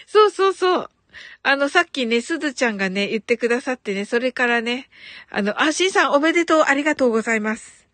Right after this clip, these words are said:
言ってくださってね、聞こえてないかなと、聞こえてないですね。私、あ、聞こえないですね、と、なおさんが。ありがとうございます。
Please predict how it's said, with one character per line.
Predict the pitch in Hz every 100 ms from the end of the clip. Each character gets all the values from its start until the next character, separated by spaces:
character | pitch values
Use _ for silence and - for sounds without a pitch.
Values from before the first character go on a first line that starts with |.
| - - - - _
言 | 240
っ |
て | -
く | 262 254
だ | 254
さ | 254
っ |
て | 240 180
ね、 | 185
聞 | 190 -
こ | 392
え | 403
て | 381
な | 349
い | 349
か | - 226
な | 240
と、 | - 185
聞 | - -
こ | 320
え | 330
て | 330
な | 320
い | 294
で | 220
す | 202
ね。 | 180 180 165 123 _ _ _ _ _ _ _ _ _ _ _ _ _ _
私、 | 226 247 320 - 302 -
あ、 | 247
聞 | - -
こ | 294
え | 294
な | 294
い | 294
で | 277
す | 277 254
ね、 | 269 269
と、 | 240
な | 220 220
お |
さ | 220 208
ん |
が。 | 202 190 - - -
あ | -
り | 294
が | 349
と | 349 285
う |
ご | 254
ざ | 240
い | 240
ま | 226 233
す。 | - -